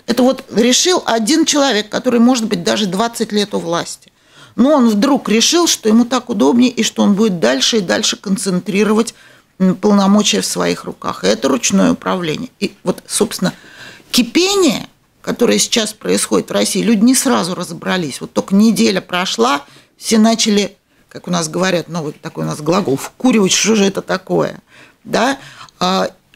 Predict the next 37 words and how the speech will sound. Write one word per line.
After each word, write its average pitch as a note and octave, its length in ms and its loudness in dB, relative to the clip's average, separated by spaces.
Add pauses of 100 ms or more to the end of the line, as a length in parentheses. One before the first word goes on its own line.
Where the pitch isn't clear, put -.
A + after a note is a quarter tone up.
(220)
а D3 100 0
уже F3 200 2
Дума G#3 260 2
даже D3+ 260 -4
в - 40 -20
первом E3 340 -6
чтении E3 420 -4
приняла. F3 600 0
Эти C#3+ 200 -8
поправки G3+ 500 -4
даже G#3+ 300 0
не A3+ 140 4
были G#3 220 0
нигде A3 420 4
опубликованы. G#3 760 0
Они, E3+ 180 -2
конечно, - 380 0
висят C#4+ 400 2
на F3+ 100 -4
портале D#3+ 560 -4
Государственной - 720 -4
Думы, D#3 220 -2 (340)
но A3+ 200 4
их C4 240 2
люди B3 420 2 (100)
в - 120 -20
чистом G#3+ 400 0
виде, G3 340 2
кроме G#3+ 300 2
специалистов, G#3 800 -2
никто F#3+ 320 0
не G3 120 2
прочел. A#3 560 -2 (240)
Они G3+ 280 2
их - 120 -4
не A#3 140 4
видели. F3+ 420 0